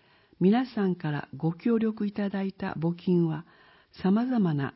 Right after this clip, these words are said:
緑化運動に活用され、環境の保全や森林の保護、地球温暖化防止に役立てられます。受付期間、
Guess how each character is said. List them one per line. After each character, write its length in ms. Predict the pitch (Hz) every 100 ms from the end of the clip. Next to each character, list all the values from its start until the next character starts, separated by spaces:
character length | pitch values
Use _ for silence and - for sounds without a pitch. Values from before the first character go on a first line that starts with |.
| -
緑 180 | 156 180
化 200 | - 220
運 260 | 226 233 214
動 200 | 180 147
に 220 | 135 - -
活 180 | 160 - -
用 200 | 175 170
さ 220 | - 156
れ、 180 | 139 - _ _ _ _
環 260 | - 180 226
境 300 | 226 226 214
の 240 | 202 202
保 160 | 175 170
全 320 | 180 175 170
や 180 | 160 165 _ _ _ _ - -
森 160 | 214 -
林 160 | 220 208 196
の 160 | 196
保 200 | 190 190
護、 220 | 180 - - _ _ _ _ _ -
地 120 | -
球 280 | - 247 247 -
温 260 | 208 226
暖 220 | 220 226
化 140 | 214 208
防 240 | 214 220
止 220 | 214 -
に 160 | 156 -
役 240 | 160 - 170
立 160 | 175
て 100 | 170
ら 120 | 156
れ 100 | 147
ま 140 | 135 135
す。 60 | - _ _ _ _ _ _ _ _ _ _ _ _
受 240 | - 170 247
付 320 | - - 233
期 180 | 233 -
間、 260 | 175 156